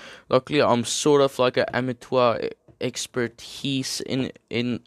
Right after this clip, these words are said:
um, in, like, trading with cryptocurrencies. I know what the blockchain is, so shut up. I'm an expert.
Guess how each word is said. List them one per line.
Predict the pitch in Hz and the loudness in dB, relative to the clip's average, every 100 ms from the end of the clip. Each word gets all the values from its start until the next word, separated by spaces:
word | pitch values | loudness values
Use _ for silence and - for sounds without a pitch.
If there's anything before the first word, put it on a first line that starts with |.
| - | 0
um, | 110 104 101 104 - - - - - _ _ - | 2 4 0 -4 -10 -18 -20 -20 -20 _ _ -6
in, | 117 | -2
like, | 117 107 | 0 -2
trading | - 135 127 131 135 131 131 | 0 2 4 2 -2 -4 -4
with | 120 117 - - _ - | -4 -4 -10 -20 _ -6
cryptocurrencies. | 123 - 127 131 127 127 135 - | -6 -2 -2 0 -2 0 -2 0
I | 104 | 0
know | 107 | 2
what | 113 | 2
the | |
blockchain | 107 98 - 113 113 | 2 0 0 -4 -4
is, | 120 | -6
so | - - - | -6 -8 -8
shut | - 101 | 0 2
up. | 107 _ - | 2 _ -8
I'm | 110 107 | -4 0
an | |
expert. | 110 - - 139 | 0 0 2 2